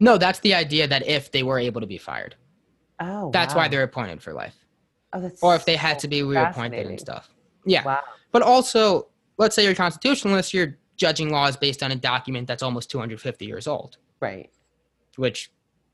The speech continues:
Speaker 1: I feel like there's problems with that too.
Speaker 2: Mm, interesting.
Speaker 1: So, yeah,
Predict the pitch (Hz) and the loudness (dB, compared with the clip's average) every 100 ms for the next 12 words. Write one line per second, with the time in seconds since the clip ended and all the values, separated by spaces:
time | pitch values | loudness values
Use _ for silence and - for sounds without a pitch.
0 | _ - 127 151 135 123 127 - 131 123 | _ -6 -2 0 0 0 -4 -2 -2 -2
1 | 120 110 - 143 - - - _ _ _ | -4 -6 -8 -8 -8 -8 -12 _ _ _
2 | 151 156 139 123 - - 139 - 127 - | -8 -6 -6 -10 -16 -16 -16 -16 -20 -16
3 | 113 120 - _ _ _ _ _ _ - | -14 -14 -18 _ _ _ _ _ _ -6
4 | - 160 143 _ _ _ _ _ _ _ | 0 2 0 _ _ _ _ _ _ _
5 | _ _ _ _ _ _ 226 285 123 | _ _ _ _ _ _ 2 2 0